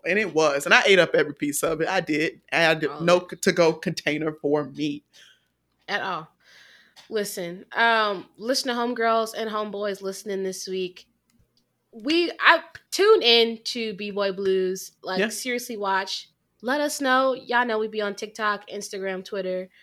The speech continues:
Speaker 2: Uh, your thoughts after watching the film. And Jesse, I'm gonna, if you're listening and if you've listened this far into this episode, we'd
Speaker 1: Yeah.
Speaker 2: love to have you on the show.
Speaker 1: Hit
Speaker 2: So,
Speaker 1: us up.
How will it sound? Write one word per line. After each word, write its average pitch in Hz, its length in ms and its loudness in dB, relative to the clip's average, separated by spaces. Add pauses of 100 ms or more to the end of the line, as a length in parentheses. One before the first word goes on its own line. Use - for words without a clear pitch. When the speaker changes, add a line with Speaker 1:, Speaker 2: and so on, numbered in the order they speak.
(280)
Speaker 2:
Uh, 190 500 -2
your 214 260 -4
thoughts 208 320 -4
after 196 200 -12
watching 196 380 -6
the 190 80 -6
film. 190 480 -4 (420)
And 220 160 0
Jesse, 254 360 -2
I'm 214 100 -2
gonna, 269 160 -4
if 220 160 0
you're 330 160 2
listening 269 460 0
and 240 80 2
if 220 120 -2
you've 262 180 -2
listened 233 420 0
this 220 180 -2
far 196 300 4
into 208 260 -2
this 208 240 0
episode, 175 600 -10 (500)
we'd 196 120 4
Speaker 1:
Yeah. 294 60 6
Speaker 2:
love 320 120 2
to 269 100 -4
have 214 140 -2
you 196 80 -2
on 185 80 -4
the 190 40 -8
show. 202 360 0 (480)
Speaker 1:
Hit 392 120 0
Speaker 2:
So, 233 60 4
Speaker 1:
us 214 60 4
up. 196 200 2